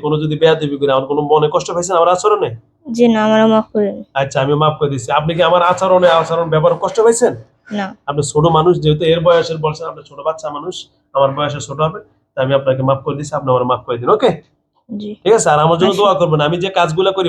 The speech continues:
Speaker 1: ভালো না খারাপ বলেন?
Speaker 2: ভালো।
Speaker 1: এই যে আপনাদের সাথে ভালো ব্যবহার করলাম, এটা ভালো না খারাপ?
Speaker 2: ভালো।
Speaker 1: এই যে বিভিন্ন কবিরা যারা শাস্তি দেয়, এটা কি ভালো না খারাপ? কবিরা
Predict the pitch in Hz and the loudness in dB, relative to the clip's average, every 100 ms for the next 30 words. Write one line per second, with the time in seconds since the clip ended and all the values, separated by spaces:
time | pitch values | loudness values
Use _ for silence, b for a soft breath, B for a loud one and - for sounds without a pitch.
0 | 147 160 175 151 143 131 147 113 - _ | 2 2 2 0 0 0 0 -2 -10 _
1 | _ _ _ _ 220 208 202 202 - _ | _ _ _ _ -6 -4 -4 -6 -10 _
2 | 156 160 170 160 170 170 165 175 139 165 | 0 2 2 2 0 0 0 0 2 2
3 | 165 170 170 170 160 156 147 139 156 147 | 2 2 2 0 2 2 2 2 2 0
4 | 131 110 - _ _ _ _ - 214 208 | -2 -6 -8 _ _ _ _ -10 -8 -6
5 | 208 214 - - 147 147 151 165 175 185 | -8 -10 -14 -2 2 4 4 4 2 2
6 | 180 175 165 165 147 143 - 170 185 - | 4 4 4 2 2 -2 -2 -4 -4 -4
7 | 165 160 151 151 160 139 131 117 _ _ | -4 -2 2 2 2 0 -2 -4 _ _
8 | _ _ _ _ _ _ - 151 160 | _ _ _ _ _ _ 0 2 4